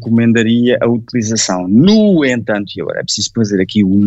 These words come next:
Speaker 1: no
Speaker 2: um
Speaker 1: entanto,
Speaker 2: parênteses,
Speaker 1: mas a
Speaker 2: sim.
Speaker 1: bold, a negrito, a, a,
Speaker 2: <laughs>
Speaker 1: as, as, as luvas e as máscaras são equipamentos de proteção individual que podem dar uma falsa sensação de segurança a quem o está a utilizar. E o que eu
Speaker 2: Pois.
Speaker 1: quero dizer com isto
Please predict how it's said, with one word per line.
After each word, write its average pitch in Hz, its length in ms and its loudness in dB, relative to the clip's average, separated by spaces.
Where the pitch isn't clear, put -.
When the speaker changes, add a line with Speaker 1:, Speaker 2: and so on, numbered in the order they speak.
Speaker 1:
no 170 280 4
Speaker 2:
um 139 40 0
Speaker 1:
entanto, 123 120 0
Speaker 2:
parênteses, 123 440 0
Speaker 1:
mas - 20 0
a 120 60 2
Speaker 2:
sim. 113 120 0
Speaker 1:
bold, 101 300 -2
a 120 80 2
negrito, 113 500 -2
a, 135 80 0
a, 139 40 -6
Speaker 2:
<laughs> - 0 -
Speaker 1:
as, 135 240 -8
as, 120 260 -8
as 104 180 -4
luvas 120 480 -2
e 123 100 2
as 104 100 -2
máscaras 117 500 -2
são 123 160 0
equipamentos 113 520 0
de - 60 -20
proteção 107 380 -4
individual 107 840 0
que 117 460 2
podem 120 400 0
dar 107 280 -2
uma 113 560 0
falsa 120 280 0
sensação 107 460 -4
de - 100 -12
segurança 117 420 0
a 120 40 -2
quem 117 140 -2
o 113 40 2
está 117 240 -2
a 113 60 2
utilizar. 107 720 0
E 101 100 0
o 127 60 2
que 143 80 0
eu 135 60 2
Speaker 2:
Pois. - 40 -8
Speaker 1:
quero 104 180 0
dizer 110 200 0
com 113 220 0
isto 104 360 -2